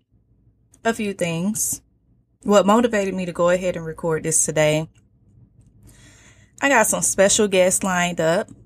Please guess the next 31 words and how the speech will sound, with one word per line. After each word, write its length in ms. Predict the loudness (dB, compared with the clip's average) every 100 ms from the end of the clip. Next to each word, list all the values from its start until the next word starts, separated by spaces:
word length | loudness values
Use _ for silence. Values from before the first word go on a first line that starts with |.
| -20 -8
special 460 | -4 0 0 0 0
to 140 | 2
me, 320 | 4 4 2 -2 -12 -20 -20 -12
and 160 | -6 -2
they 140 | 0
will 200 | 2 2
be 160 | 0 0
special 600 | -2 -2 -4 -4 -10 -10 -6
to 120 | 0 2
you. 360 | 4 4 2 -4 _ _ _ _ _ -20 _ _ _ _ -20 _ _ _ -14 -14 -14 _ _ _ -6
And, 400 | -2 0 0 2
um, 640 | 2 2 0 -2 -6 -10 _ _ _ _ _ _ _ _ _ _ -2
I 60 |
have 220 | 2 2
a 80 | 2
feeling 560 | 0 0 2 0 -2 -6
it's 320 | -4 0 0
going 360 | 0 -4 -4 -4
to 140 | -6
be 680 | -6 -8 -6 -8 -8 -10 -12 -20 _ -20 -2
a 60 | 2
lot 240 | 6 6
of 120 | 6 6
episodes 600 | 4 4 4 4 4 2
out 160 | 0
of 120 | -4
these 720 | -8 -8 -8 -2 0 0 -2 -2
next 320 | -4 -2 -4
couple 400 | -2 -4 -4 -6
of, 140 | -4
uh, 400 | -2 -2 -4 -10